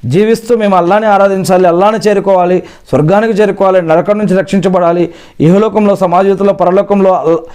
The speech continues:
అల్లా యొక్క మన్ననలు పొందాలని ఎంతగానో తాపత్రయపడుతూ చిన్న చిన్న విషయాన్ని కూడా వదలకుండా వారు తెలుసుకోవడానికి ప్రయత్నించేవారు. So, ఏ, ఏదేమైతేనేమి, మళ్ళీ ఉమర్ రజల్లా గారు ఒకరోజు ఉపవాసం ఉండి, ఒకరోజు ఉపవాసం ఉండని వాడు ఎటువంటి వాడు అని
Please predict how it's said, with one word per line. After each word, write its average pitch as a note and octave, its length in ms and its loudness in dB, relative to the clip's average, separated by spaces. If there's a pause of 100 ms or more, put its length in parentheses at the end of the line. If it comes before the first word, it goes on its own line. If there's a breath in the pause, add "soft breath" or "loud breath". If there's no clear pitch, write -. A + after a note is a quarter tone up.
(280 loud breath)
అల్లా F#3+ 220 2
యొక్క A3 180 -4
మన్ననలు G#3 520 0
పొందాలని F#3+ 640 -2 (280 loud breath)
ఎంతగానో G#3+ 480 2
తాపత్రయపడుతూ F#3 1000 0 (360 loud breath)
చిన్న A3 140 0
చిన్న A3+ 280 -2
విషయాన్ని G#3 380 0
కూడా F#3+ 140 0
వదలకుండా F#3 480 0
వారు F3 220 0
తెలుసుకోవడానికి F3+ 680 -2
ప్రయత్నించేవారు. D3 760 0 (1000 loud breath)
So, A3+ 80 4
ఏ, A3 400 2
ఏదేమైతేనేమి, G#3 720 0 (180 loud breath)
మళ్ళీ A3+ 280 0
ఉమర్ A3+ 260 2
రజల్లా G#3+ 300 2
గారు G3+ 360 0 (220 loud breath)
ఒకరోజు A3+ 380 2
ఉపవాసం G#3+ 440 2
ఉండి, G#3 180 2
ఒకరోజు G3 360 0
ఉపవాసం G3+ 480 0
ఉండని G#3 300 0
వాడు G3 240 0
ఎటువంటి F#3+ 380 0
వాడు F#3 220 0
అని E3+ 280 -2